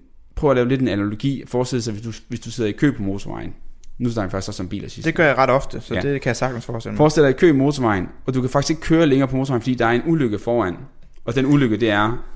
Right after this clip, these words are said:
Speaker 1: at, øh, vi har brug for noget ilt.
Speaker 2: Det synes
Speaker 1: Så
Speaker 2: jeg
Speaker 1: før
Speaker 2: faktisk,
Speaker 1: det får
Speaker 2: der sker
Speaker 1: clearet
Speaker 2: ret
Speaker 1: den
Speaker 2: ofte.
Speaker 1: her ulykke, det er
Speaker 2: Ja.
Speaker 1: det, der, at vi får ilt.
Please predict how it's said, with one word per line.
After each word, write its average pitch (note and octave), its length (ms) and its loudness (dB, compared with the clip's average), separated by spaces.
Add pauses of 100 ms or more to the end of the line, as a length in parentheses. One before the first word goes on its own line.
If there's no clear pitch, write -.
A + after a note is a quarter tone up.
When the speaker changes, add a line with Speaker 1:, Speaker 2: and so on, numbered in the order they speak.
Speaker 1:
at, A2+ 200 -2
øh, E2 540 0
vi A#2+ 60 2
har A2+ 60 4
brug A#2 180 -2
for G2+ 80 -4
noget D#2 140 -4
ilt. - 140 -8
Speaker 2:
Det - 60 -10 (400)
synes A#2+ 140 -2
Speaker 1:
Så B2+ 100 2
Speaker 2:
jeg B2 60 2
Speaker 1:
før E3+ 100 4
Speaker 2:
faktisk, B2 100 4
Speaker 1:
det - 80 -2
får A#2 60 0
Speaker 2:
der C3 80 -4
sker C3 80 2
Speaker 1:
clearet C#3+ 180 6
Speaker 2:
ret A2+ 60 0
Speaker 1:
den A2 80 4
Speaker 2:
ofte. A#2+ 100 4
Speaker 1:
her F#2+ 140 2 (160)
ulykke, A#2 340 4 (320)
det - 80 0
er C3 40 6
Speaker 2:
Ja. B2+ 60 2
Speaker 1:
det, A#2+ 120 6
der, G2 80 4
at F#2+ 240 -2
vi G#2 40 -8
får F#2+ 120 -4
ilt. A2 240 -2